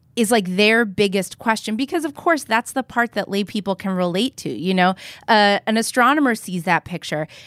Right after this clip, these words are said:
and they might be really excited about the redshifting or the different shapes of early galaxies that can teach us about how galaxies have evolved in the billions of years that the universe has existed.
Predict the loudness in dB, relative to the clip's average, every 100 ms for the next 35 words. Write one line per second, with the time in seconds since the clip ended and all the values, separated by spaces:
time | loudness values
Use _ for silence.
0 | -6 -2 2 2 2 0 -2 -2 2 2
1 | 2 0 -2 0 2 2 0 0 0 2
2 | 4 4 2 0 0 2 0 0 -2 0
3 | 0 2 2 0 0 -2 -2 -4 0 0
4 | 0 -4 -4 -2 0 -2 -2 0 0 -2
5 | -6 -10 -8 -8 -6 -8 -8 -8 -6 -2
6 | 0 0 -2 _ _ -20 _ -2 0 2
7 | 0 0 -4 -10 -6 -4 -2 2 2 4
8 | 2 -2 -4 -4 -2 0 0 0 -2 -4
9 | -4 -4 -6 -10 -8 -6 -6 -8 -8 -10
10 | -10 -10 -12 -8 -8